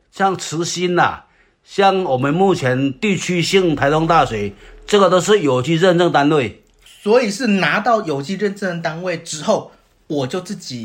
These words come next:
Speaker 2: 价格制定。
Speaker 1: 对，对，对，对，对，这个是有机的一个好处。
Speaker 2: 那相同的道理，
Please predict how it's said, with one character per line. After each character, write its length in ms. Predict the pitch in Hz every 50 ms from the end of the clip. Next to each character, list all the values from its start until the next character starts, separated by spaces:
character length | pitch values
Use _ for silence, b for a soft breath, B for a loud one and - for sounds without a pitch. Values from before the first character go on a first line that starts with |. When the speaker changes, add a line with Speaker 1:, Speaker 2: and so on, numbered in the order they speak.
| 107 101
Speaker 2:
价 180 | - - - 160
格 200 | 165 - 131 127
制 180 | 131 - 151 143
定。 180 | 151 160 131
Speaker 1:
对， 340 | 123 208 208 208 196 180 165
对， 260 | 170 - 185 175 165
对， 240 | 165 180 175 160 143
对， 220 | 139 165 147 135
对， 180 | 123 135 143 131
这 140 | 120 175 175
个 120 | 165 160
是 360 | - 160 185 185 170 170 170
有 220 | 151 135 123 120 123
机 200 | 120 - 170 170
的 200 | 151 143 139 143
一 80 | 160
个 300 | 156 143 139 131 120 104
好 460 | 90 - - - 107 113 107 101 98 101
处。 400 | - - - 180 151 117 - b b b b b b b b b b b b b _ _ _ b b b b b b b
Speaker 2:
那 180 | - 254 269 269
相 340 | 269 - - - 247 247 254
同 160 | 247 196 165
的 60 | 175
道 140 | 208 233 208
理， 220 | 170 139 110 -